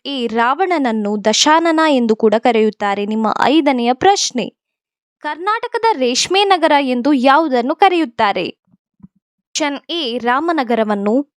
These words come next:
ಆಪ್ಷನ್ ಬಿ, ಮೈಸೂರನ್ನು, ಆಪ್ಷನ್ ಸಿ, ಮಂಡ್ಯವನ್ನು, ಆಪ್ಷನ್ ಡಿ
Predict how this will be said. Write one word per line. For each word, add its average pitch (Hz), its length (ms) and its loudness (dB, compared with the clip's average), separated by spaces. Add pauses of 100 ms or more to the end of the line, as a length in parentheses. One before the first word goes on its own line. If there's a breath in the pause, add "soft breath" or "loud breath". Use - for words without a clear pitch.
(100)
ಆಪ್ಷನ್ 240 600 -4
ಬಿ, 226 160 -6
ಮೈಸೂರನ್ನು, 226 1000 0 (420 loud breath)
ಆಪ್ಷನ್ 247 580 -2
ಸಿ, 254 240 -2
ಮಂಡ್ಯವನ್ನು, 233 960 0 (800)
ಆಪ್ಷನ್ 233 920 -4
ಡಿ 269 420 0